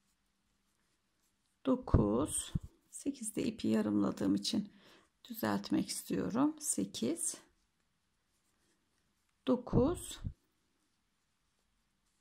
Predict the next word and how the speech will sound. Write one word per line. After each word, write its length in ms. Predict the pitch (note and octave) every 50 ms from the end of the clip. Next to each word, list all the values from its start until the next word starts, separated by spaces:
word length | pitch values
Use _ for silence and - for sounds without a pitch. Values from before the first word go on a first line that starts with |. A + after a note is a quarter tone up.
| _ _ _ _ _ _ _ _ _ _ _ _ _ _ _ _ _ _ _ _ _ _ _ _ _ _ _ _ _ _ _ - - - _ _ _ _ _ _ _ _ _
on, 540 | - A3 G3+ G3 G3+ A3 C4+ F4 F4+ - -